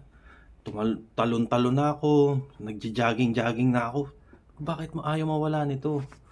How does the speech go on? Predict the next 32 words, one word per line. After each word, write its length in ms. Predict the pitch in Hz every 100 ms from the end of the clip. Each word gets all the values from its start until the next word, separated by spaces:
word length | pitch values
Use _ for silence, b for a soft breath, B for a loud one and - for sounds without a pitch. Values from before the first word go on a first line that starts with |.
| b b b b _ _ _ _
Tapos 280 | - 107 135
medyo 320 | 123 113 120 120
gumagapang 640 | 110 127 123 120 113 110 117
na 80 |
siya 160 | 113 117
dito 320 | 107 104 123
sa 80 | 117
bandang 480 | 101 101 98 104 104
tiyan 280 | 110 101 98
ko, 200 | 123 123
no? 40 | 131
Dito 160 | 101
sa 80 | -
kanan. 560 | - 104 98 110 131 131 - - - b b b b b -
Tapos 320 | - - 135 107
dyan 160 | 110
na, 80 | 123
dyan 360 | 113 101 110 110
na 40 |
pumapasok 680 | 107 113 113 107 107 123 113
yung 200 | 110 107
laro 240 | 110 110 104
ng 160 | 107
isip 360 | 104 98 101 -
ko 120 | 123
na 120 | 117
baka 400 | 104 101 104 95 b b b b 110
pumutok 480 | 110 110 113 -
yung 80 | 110 107
appendix 600 | 107 104 104 127 - -
ko 480 | 131 123 120 120 120 - - -
or 160 | - 101